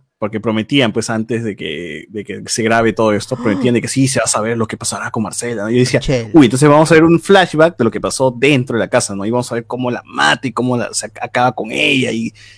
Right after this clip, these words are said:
Speaker 1: y cómo, el, no sé, o el acci-, el supuesto accidente, ¿no? Que
Speaker 2: ¿Cómo
Speaker 1: hubo".
Speaker 2: la ma-, la matan en la casa? Es con Flash. Como
Speaker 1: ¿Cómo?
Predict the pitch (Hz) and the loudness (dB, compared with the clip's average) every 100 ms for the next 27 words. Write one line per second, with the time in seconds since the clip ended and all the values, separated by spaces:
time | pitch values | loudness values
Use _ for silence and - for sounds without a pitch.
0 | _ - 104 131 131 120 113 110 135 113 | _ -8 -2 2 2 2 0 0 2 2
1 | 104 120 120 - 127 123 131 135 131 139 | 4 4 4 4 4 6 6 6 4 4
2 | 151 - 120 110 147 151 123 117 110 113 | 2 2 2 4 6 4 2 -4 -10 -8
3 | 113 131 131 135 123 117 120 147 - _ | -4 0 2 2 0 -2 -4 -6 -14 _
4 | _ - 123 135 143 160 139 127 156 165 | _ -4 -2 0 0 0 0 0 -2 -4
5 | 156 143 117 147 170 - - _ _ _ | -2 -2 0 0 -2 -4 -18 _ _ _
6 | _ _ _ _ _ _ _ _ - - | _ _ _ _ _ _ _ _ -6 -6
7 | - - 117 117 | -6 -2 0 2